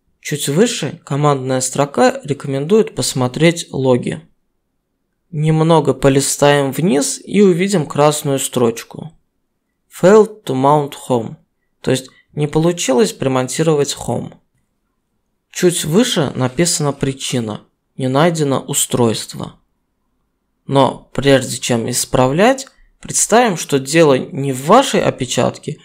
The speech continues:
а какая-то проблема с файловой системой. Для этого выполним проверку файловой системы с помощью утилиты F S check. А для файловой системы X F S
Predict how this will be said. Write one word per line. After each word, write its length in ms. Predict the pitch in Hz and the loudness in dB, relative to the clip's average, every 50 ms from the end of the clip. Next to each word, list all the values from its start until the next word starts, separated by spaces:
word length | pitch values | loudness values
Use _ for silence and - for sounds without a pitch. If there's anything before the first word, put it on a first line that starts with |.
| _ _ _ _ | _ _ _ _
а 180 | - - 247 247 | 0 0 0 2
какая-то 440 | - - - - 185 180 165 - 120 | 2 -2 0 2 4 4 4 2 0
проблема 560 | - - 127 120 123 127 131 156 151 139 120 | -2 0 0 0 2 2 2 2 0 0 -2
с 120 | - - | -4 -4
файловой 480 | - - 131 131 131 127 123 123 123 123 | -2 2 2 4 4 4 2 2 0 0
системой. 800 | 123 - - 127 - - - - 117 95 92 - - - _ _ _ _ _ _ _ _ _ _ _ _ _ _ _ _ _ _ _ _ _ _ - | -2 -4 -4 -4 -6 -6 -4 -6 -6 -6 -8 -12 -16 -18 _ _ _ _ _ _ _ _ _ _ _ _ _ _ _ _ _ _ _ _ _ _ -8
Для 260 | 143 143 135 131 131 | 0 4 6 6 6
этого 680 | - - 156 - - - 220 170 147 - - - - _ _ _ - | 6 6 4 4 4 4 2 2 2 0 -4 -6 -10 _ _ _ 2
выполним 520 | 156 190 208 - - 131 123 123 120 120 | 4 4 4 4 4 0 0 0 -2 -4
проверку 560 | 123 - 131 127 135 143 143 131 - - 123 | -2 0 0 2 4 4 4 2 2 -2 -6
файловой 560 | 117 - - 147 143 139 135 127 123 127 127 | -6 -2 2 2 4 4 4 4 4 2 0
системы 680 | 123 - - 139 - - - - 240 254 226 185 139 131 | 0 -2 -4 -6 -6 -4 0 2 2 2 2 0 -2 -2
с 80 | - | -6
помощью 580 | - - 190 214 226 220 175 - - - 151 - | -6 -2 0 2 2 2 0 -2 -2 -4 -4 -6
утилиты 720 | - 151 - - - 170 170 175 170 170 - - 143 - | -6 -8 -10 -6 -4 -2 0 2 0 0 0 -4 -4 -4
F 240 | - 139 135 - - | -4 -6 -6 -4 -4
S 160 | 139 - - - | -4 -4 -6 -8
check. 280 | - - - - - - - _ _ _ _ _ _ _ _ _ _ _ _ _ _ _ _ _ - | -8 -8 -6 -8 -8 -10 -20 _ _ _ _ _ _ _ _ _ _ _ _ _ _ _ _ _ 0
А 240 | 135 135 131 - - | 2 4 4 2 0
для 260 | - 139 127 127 131 | -2 0 0 0 0
файловой 460 | - - 147 139 139 135 131 131 131 | 2 2 2 4 4 4 2 2 0
системы 640 | 131 - - 131 127 - - - 139 131 123 123 - - | 0 0 -2 -2 -2 -4 -2 0 0 0 0 0 -4 -4
X 340 | - 143 - - - - | -6 -6 -2 -2 0 0
F 180 | 131 127 - - | 0 -2 0 2
S 360 | - 262 262 262 - - | 2 2 2 0 -4 -10